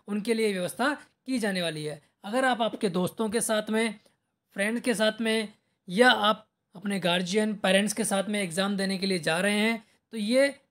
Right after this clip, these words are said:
ज़रूर एक दूसरे के साथ शेयर कर दें कि वहाँ पे जो व्यवस्था है, आपको फ्री में मिलने वाली है। परेशान होने की वहाँ पे ज़रूरत नहीं है।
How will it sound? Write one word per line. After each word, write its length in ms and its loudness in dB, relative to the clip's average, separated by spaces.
ज़रूर 520 2
एक 160 -4
दूसरे 280 -6
के 80 -4
साथ 200 -2
शेयर 340 2
कर 160 0
दें 180 0
कि 120 -4
वहाँ 300 -6
पे 80 -4
जो 120 -6
व्यवस्था 360 -8
है, 140 -4
आपको 520 -2
फ्री 220 2
में 140 2
मिलने 420 -2
वाली 280 0
है। 140 0
परेशान 520 0
होने 240 -4
की 120 -6
वहाँ 160 -2
पे 120 -4
ज़रूरत 320 -2
नहीं 240 2
है। 220 2